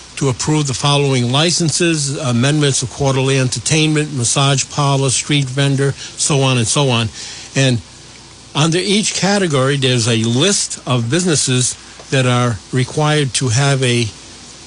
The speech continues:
a license to run their business, and that's n-, normally done once a year.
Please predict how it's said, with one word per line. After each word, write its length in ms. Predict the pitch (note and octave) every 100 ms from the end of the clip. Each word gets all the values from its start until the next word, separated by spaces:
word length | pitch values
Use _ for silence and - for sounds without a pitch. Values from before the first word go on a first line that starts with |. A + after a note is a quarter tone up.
| - - -
a 100 | C3
license 580 | C3 E3+ F3 D#3 C3+ -
to 160 | - C3+
run 360 | B2 D#3 D#3+ E3+
their 320 | C#3 C3 B2+
business, 540 | A#2 E3+ E3 C3 - -
and 320 | C3 B2+ C#3 E3+
that's 320 | D3+ D3 -
n-, 160 | D#3 F3
normally 480 | E3 C#3+ F#3 F3+ C#3+
done 280 | B2+ C3+ B2
once 280 | C#3+ D3 -
a 40 |
year. 340 | C3+ F#3 D3